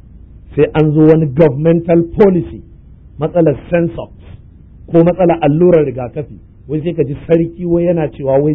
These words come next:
jama'a su fito su yi allurar rigakafi. Duk sarkin da ya haka ya ci amanar mutane, sai Allah ya kama shi ya tuhumce shi akan wannan.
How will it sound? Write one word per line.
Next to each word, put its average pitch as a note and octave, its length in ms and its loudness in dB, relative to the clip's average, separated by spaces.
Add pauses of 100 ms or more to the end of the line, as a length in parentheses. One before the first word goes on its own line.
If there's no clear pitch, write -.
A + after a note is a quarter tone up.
jama'a C#3 500 -2
su B2 80 -10
fito D3 260 -4
su - 100 0
yi C3+ 60 2
allurar A#2+ 360 2
rigakafi. G2 480 -2 (560)
Duk - 140 4 (100)
sarkin B3+ 320 0
da F#3 60 -6
ya F3 100 -2
haka F3+ 160 -12
ya D#3 140 -10
ci - 120 -20
amanar C#3 300 -16
mutane, A#2+ 420 -20
sai C#3+ 140 -20
Allah D3 240 -10
ya B2 120 -10 (480)
kama E3 360 -2
shi - 60 -8
ya C#3+ 120 0
tuhumce B2+ 400 -10
shi - 100 -14
akan A2+ 280 -10
wannan. F#2+ 240 -14